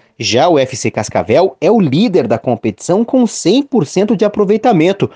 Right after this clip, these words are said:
com três jogos e três vitórias contra Paraná, Azures e Operário Ferroviário. Antes de enfrentar o Atlético, a Serpente Aurinegra joga na quinta-feira, dia primeiro, às quatro da tarde,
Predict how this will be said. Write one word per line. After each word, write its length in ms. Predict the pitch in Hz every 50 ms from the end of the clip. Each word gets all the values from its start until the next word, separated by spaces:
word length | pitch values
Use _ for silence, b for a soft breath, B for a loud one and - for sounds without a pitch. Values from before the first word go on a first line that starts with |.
| B B B B
com 160 | - 131 110
três 300 | 107 - - 180 233 226
jogos 500 | 147 147 165 175 185 180 185 190 - - b b b b
e 120 | b 147
três 360 | 143 _ - 165 208 247 233 214
vitórias 600 | 202 233 226 - - 143 165 180 165 131 110 -
contra 260 | - 123 113 - 110
Paraná, 600 | - - 110 98 85 82 87 101 131 160 170 175 B B B B
Azures 640 | B - 233 214 123 117 170 202 196 208 202 - - b b b
e 80 | 180 196
Operário 460 | 220 208 - 196 180 175 180 175 175
Ferroviário. 840 | 165 - 185 175 170 190 175 165 196 175 151 147 151 147 131 127 120 _ _ _ _ _ _ -
Antes 380 | - 98 131 190 202 190 139 -
de 80 | 123
enfrentar 420 | 123 117 - 113 104 - - 95 104
o 80 | 139
Atlético, 580 | 190 208 - 147 143 160 170 - - 190 190 175 B B B
a 140 | B - 95
Serpente 560 | - - 165 160 - - 123 117 117 - -
Aurinegra 640 | 143 160 180 165 131 156 214 214 156 120 98 - -
joga 400 | - - - 131 147 156 170 160
na 140 | 139 110 -
quinta-feira, 720 | - - 190 226 247 - 254 - - - 160 220 233 180
dia 160 | 139 110 117 101
primeiro, 480 | - 185 214 170 147 170 185 190 - B B B B
às 220 | B 117 - -
quatro 400 | - - - 151 165 208 - 202
da 100 | 247 247
tarde, 440 | 240 - 175 160 160 143 127 160 -